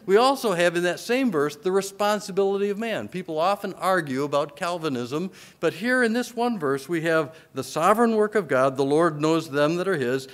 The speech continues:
and then the responsibility of man, "Let everyone who names the name of the Lord depart from iniquity." So Second Timothy two nineteen talks about that seal. And both, uh, in that, in that verse we have both the, the knowledge of, of God, his, his,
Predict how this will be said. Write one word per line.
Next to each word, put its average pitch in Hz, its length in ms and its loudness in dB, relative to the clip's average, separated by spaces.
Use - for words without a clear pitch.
and 160 160 0
then 202 140 4
the 196 100 2
responsibility 196 1000 2
of 127 140 0
man, 160 480 2
"Let 147 220 4
everyone 202 480 6
who 165 100 4
names 185 580 2
the 151 120 -4
name 170 300 2
of 208 100 -4
the 175 80 -2
Lord 135 380 2
depart 147 440 -2
from 143 160 -4
iniquity." 143 540 -2
So 139 100 -6
Second 180 340 -2
Timothy 180 280 -2
two 175 240 -6
nineteen 143 540 -2
talks 160 320 -4
about 139 280 -2
that 123 220 -6
seal. 139 500 -4
And 135 160 -2
both, 170 360 4
uh, 160 200 -16
in 170 240 0
that, 160 340 2
in 151 120 -4
that 165 180 -2
verse 127 320 -4
we 135 80 -4
have 123 140 -2
both 135 240 -4
the, 117 100 -8
the 120 220 -8
knowledge 160 640 4
of, 151 360 -4
of 147 220 -8
God, 120 320 -2
his, 127 280 -8
his, 127 380 -10